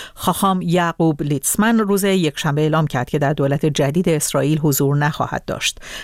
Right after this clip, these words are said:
وزیر بهداشت اسرائیل که دارای مدرک پزشکی نیست، اوایل ماه جاری میلادی پس از شرکت در یک مراسم مذهبی به ویروس کرونا مبتلا شد که مدتی بعد بهبود یافت. تاکنون بیش از پانزده هزار تن در اسرائیل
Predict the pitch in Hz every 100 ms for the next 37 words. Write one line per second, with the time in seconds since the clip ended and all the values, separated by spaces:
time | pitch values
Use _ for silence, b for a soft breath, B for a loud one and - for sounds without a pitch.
0 | - 160 151 147 143 139 139 - 139 135
1 | - 135 139 143 156 135 139 147 139 139
2 | 131 147 160 147 143 - 170 175 220 247
3 | - 185 165 160 160 156 151 151 139 139
4 | 135 139 139 135 139 160 220 240 226 226
5 | - 160 160 156 143 147 139 - 135 131
6 | - 131 135 147 156 180 190 226 B B
7 | B B B B - 208 190 175 143 -
8 | 156 - - 151 139 170 254 262 247 240
9 | 247 330 - 294 175 143 135 - 156 147
10 | 135 139 - 185 - - 131 - - -
11 | - - 254 262 226 165 135 - 123 -
12 | 196 185 180 233 254 208 190 190 175 151
13 | 135 - - 120 151